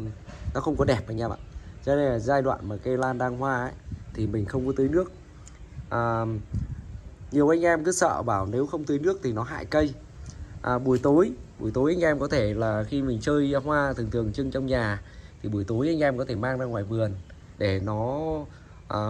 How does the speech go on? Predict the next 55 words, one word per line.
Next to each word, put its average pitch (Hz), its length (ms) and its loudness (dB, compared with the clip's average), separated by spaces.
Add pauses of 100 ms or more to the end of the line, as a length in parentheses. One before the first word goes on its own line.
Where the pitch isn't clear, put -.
hút 196 180 0
cái - 80 -2
độ 151 100 0
ẩm. 95 220 0 (640)
Đấy. 101 280 -4 (1000)
Rồi 113 100 0
nó, 120 200 2
nó 135 260 2
vẫn 175 180 4
duy 160 180 4
trì 123 260 2
được 104 120 -2
cái 139 80 -2
sự 135 160 -4
sống 123 220 0
của 156 100 0
nó 104 180 0
mà. 131 160 -4 (560)
Còn 120 200 0
trường 117 160 0
hợp 113 240 2
mà 110 140 0
thấy 120 140 0
nó 151 100 0
khô 180 340 6
quá 143 260 6
ấy, 175 140 -4 (320)
ví 151 120 2
dụ 190 120 -2
như 143 280 2
ở 117 120 4
trong, 135 340 0
à, 127 240 0
trong 139 200 -2
Nam 139 280 2
rõ 131 180 0
ràng 117 280 2
là 104 140 -4 (400)
cái 131 100 0
mùa 135 220 2
này 113 160 0
là 107 100 -2
mùa 104 160 -4
khô 143 280 0
rồi. 98 160 -2 (680)
Đấy, 113 240 -2
nó 139 100 -2
khô 156 300 4
quá 117 240 0
thì 151 60 -4
anh 123 160 -2
em 123 160 -2
có 117 80 -4
thể - 180 -2
xịt, 127 220 -2